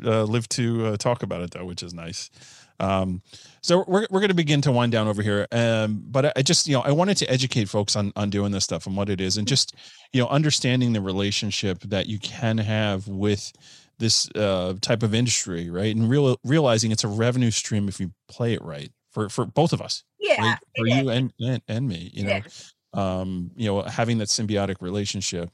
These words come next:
Speaker 1: you know, you always have to look for different streams. It's not just, you know, personal injury attorney or, or whatever, you know,
Speaker 2: Right.
Speaker 1: just understanding that there, there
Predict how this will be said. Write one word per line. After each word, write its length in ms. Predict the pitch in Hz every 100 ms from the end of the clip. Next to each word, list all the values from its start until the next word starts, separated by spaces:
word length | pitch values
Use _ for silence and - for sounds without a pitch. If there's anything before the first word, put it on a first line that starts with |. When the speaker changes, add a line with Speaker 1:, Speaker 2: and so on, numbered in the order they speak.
| -
Speaker 1:
you 100 | 104
know, 80 |
you 160 | 95 104 -
always 320 | 127 151 156
have 160 | 127 110
to 100 | 117
look 260 | 113 113
for 320 | - - 104 98
different 320 | 98 - 98
streams. 400 | - 110 101 92
It's 180 | 101 -
not 360 | 117 113 117
just, 520 | 113 107 107 98 - - - - - _ _ _ -
you 100 | 117
know, 100 | 101
personal 340 | - 107 -
injury 200 | 107 101
attorney 400 | 101 - 104 101
or, 200 | 95 92 90
or 100 | 101
whatever, 360 | 92 98 87 82
you 60 |
know, 60 | 90
Speaker 2:
Right. 80 | 95
Speaker 1:
just 180 | 104 110
understanding 680 | 101 95 101 101 92 90 - - - _
that 160 | - 101
there, 240 | 104 98
there 420 | 107 104 98 95